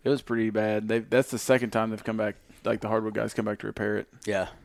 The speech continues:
Speaker 1: So they put a coat of stuff on there and, like, tried to fill in the scratch, and you could still
Speaker 2: You could
Speaker 1: see where
Speaker 2: see
Speaker 1: he,
Speaker 2: it.
Speaker 1: like, tried to buff it out. And so they came back and did a whole new coat over the floor t-,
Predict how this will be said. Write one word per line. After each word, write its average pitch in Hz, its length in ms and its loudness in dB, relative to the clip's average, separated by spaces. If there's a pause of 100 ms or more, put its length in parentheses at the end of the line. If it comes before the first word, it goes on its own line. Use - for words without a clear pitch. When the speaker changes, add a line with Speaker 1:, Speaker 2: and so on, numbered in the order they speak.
(180)
Speaker 1:
So 120 140 2
they 120 100 4
put 131 140 2
a 113 40 2
coat 123 260 2
of 110 80 -2
stuff 110 260 0
on 110 180 0
there 110 220 -2
and, 107 80 -4
like, 98 160 -4
tried 104 200 -4
to 107 60 -10
fill 107 300 0
in 107 200 -6
the 104 120 -8
scratch, 107 400 -2
and 110 80 -6
you 107 40 -8
could - 140 -12
still 107 240 -2
Speaker 2:
You 104 60 0
could 104 100 -6
Speaker 1:
see 110 240 -2
where 104 120 0
Speaker 2:
see 92 120 -2
Speaker 1:
he, 107 60 -2
Speaker 2:
it. 104 40 0
Speaker 1:
like, 101 200 -4
tried 107 160 -2
to 104 80 -4
buff 104 260 -6
it 104 80 -6
out. 101 300 -4 (540)
And 107 120 -6
so 104 120 2
they 104 80 0
came 104 220 -4
back 98 220 -4
and 104 80 -6
did 98 100 -2
a 98 80 -6
whole 98 340 -4 (340)
new 107 160 -4
coat 101 260 -2
over 98 160 -2
the 95 80 -10
floor 104 300 -6
t-, - 100 -16